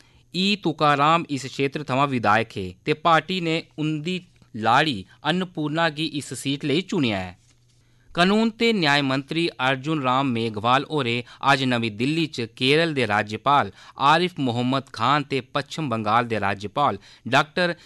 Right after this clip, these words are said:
सी वी आनंद बोस हुंदी मौजूदगी च मां मदर शीश आह्ली कताब दा विमोचन कीता। एह् कताब केरल दे राज्यपाल हुंदे एडिशनल सैक्रेटरी डाक्टर देवेंद्र कुमार गोदावत होरें लिखी दी ऐ।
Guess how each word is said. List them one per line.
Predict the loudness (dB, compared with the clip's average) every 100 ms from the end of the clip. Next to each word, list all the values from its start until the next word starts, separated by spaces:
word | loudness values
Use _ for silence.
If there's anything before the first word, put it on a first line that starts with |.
| -20
सी | -10 -2 0 2
वी | 0 0
आनंद | 0 0 0 -2
बोस | -2 -2 -2
हुंदी | -4 -4 -2
मौजूदगी | -2 -4 -4 -4 -4 -4 -6
च | -6 -12 -14 _ 0
मां | 4 4 4 0 _ -2
मदर | 2 2 2
शीश | -2 -2 -4 -4
आह्ली | -4 -4
कताब | -4 -4 0 0 0
दा | -2
विमोचन | -2 -2 -2 -4 -8
कीता। | -10 -8 -8 -8 -12 -20 _ -2
एह् | -2
कताब | 0 2 4 4 2
केरल | -2 0 0 0
दे | 0
राज्यपाल | 0 0 -4 0 0 0
हुंदे | -4 -2 -4 -4 -10 -6
एडिशनल | -2 -2 -2 -4
सैक्रेटरी | -4 -6 -4 -4 -6 -6 -8 -8 -16 -8
डाक्टर | 0 2 2 0 0
देवेंद्र | 0 -2 0 0 -2
कुमार | -4 -2 0 2 0 -8 -14
गोदावत | -4 -2 2 2 4 0 -2 -4
होरें | -2 -2 -4 -10 -4
लिखी | -4 -2 -6
दी | -4 -2
ऐ। | -4